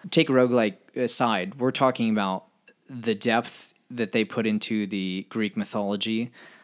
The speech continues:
the music, um, the storytelling, the art,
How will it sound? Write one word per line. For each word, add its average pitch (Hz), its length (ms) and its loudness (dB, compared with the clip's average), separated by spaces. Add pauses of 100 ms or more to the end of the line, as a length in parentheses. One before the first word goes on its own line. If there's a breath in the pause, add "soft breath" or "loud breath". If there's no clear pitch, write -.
(160 soft breath)
the 104 120 -6
music, 135 920 0
um, 95 400 -4
the 95 80 -6
storytelling, 120 1200 0 (420)
the 101 240 -8
art, 117 460 2